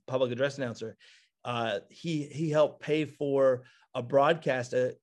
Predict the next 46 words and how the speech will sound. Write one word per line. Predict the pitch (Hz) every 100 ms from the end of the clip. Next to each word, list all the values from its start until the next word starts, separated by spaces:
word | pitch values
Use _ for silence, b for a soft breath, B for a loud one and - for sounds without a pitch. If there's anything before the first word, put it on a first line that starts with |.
| _
a | 135 120
sports | - - 147
broadcasting | - 147 165 147 127 123 123
camp | 123 131 123 - _ -
at, | 147 160 147 - _ _ _ -
uh, | 127 117 113
the | 117 139
University | 147 139 127
of | 139
Pacific. | 131 117 151 123 - _ _ _ _ _
And | 123 127
I |
got | 127 123
to |
go | 120 135 139
there, | 135 135
stay | 127 143
in | 147
the | 131
dorms | 131 127
and | 120
the |
whole | 120
bit. | 135 131 -
And | 131
he | 147
did | 170 196
it. | 117 _ _
I | 131
mean, | 117
he | 135
funded | 127 147 156 151 139
it | 156 151
through | - 151
the | 143
school | - 170 165 165 160
and | 139
made | 139
it | 139
work | 139 147 151 151
and | 139
the | 117
whole | 127
thing, | 123 175 175 143 131 b b _
Dave | 143 147 127
Marshall. | 131 135 123 160 165